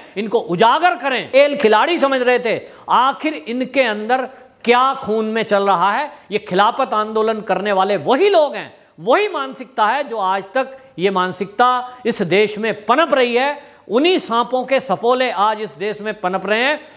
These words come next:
इनको कुचलना बहुत जरूरी है, वरना ये देश के लिए बहुत भयंकर खतरा बनकर खड़े हो सकते हैं। हमारे देश की जो सेना है, वो आज दुश्मन से टक्कर लेने के लिए बॉर्डर पर है, लेकिन यहां देश के अंदर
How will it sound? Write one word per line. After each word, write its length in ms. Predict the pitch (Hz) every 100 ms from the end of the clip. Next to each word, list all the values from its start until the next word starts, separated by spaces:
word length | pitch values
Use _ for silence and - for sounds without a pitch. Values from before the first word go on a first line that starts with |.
| - -
इनको 440 | 208 220 233 240
कुचलना 560 | 240 190 208 202 208 214
बहुत 440 | 170 170 214 143
जरूरी 400 | 175 185 202 208
है, 160 | 196 226
वरना 280 | 190 180
ये 160 | 190 196
देश 300 | 143 180 180
के 140 | -
लिए 440 | 175 202 247 233 - - -
बहुत 260 | 156 208 202
भयंकर 480 | 151 190 202 220
खतरा 420 | 214 196 185 254 226
बनकर 500 | 180 180 185 226 226
खड़े 260 | - 208
हो 120 | 208
सकते 300 | 180 170 -
हैं। 200 | 196 269 - - -
हमारे 340 | 180 220 254 214
देश 240 | 220 220
की 120 | -
जो 100 | 202
सेना 480 | 202 - 220 311 339
है, 140 | 208 131 - - _ _ _ _
वो 280 | 139 185 240
आज 420 | 202 196 226 214 151 - - - -
दुश्मन 480 | 135 220 240 277 277
से 140 | -
टक्कर 420 | 185 226 - 254 220
लेने 280 | 220 269
के 120 | 247 226
लिए 160 | 196
बॉर्डर 360 | 180 165 190 196
पर 180 | - 147
है, 320 | 185 233 135 - - - _ - - -
लेकिन 300 | 156 196 185
यहां 400 | 135 185 214 202
देश 220 | 180 190
के 120 | -
अंदर 400 | 170 175 262 311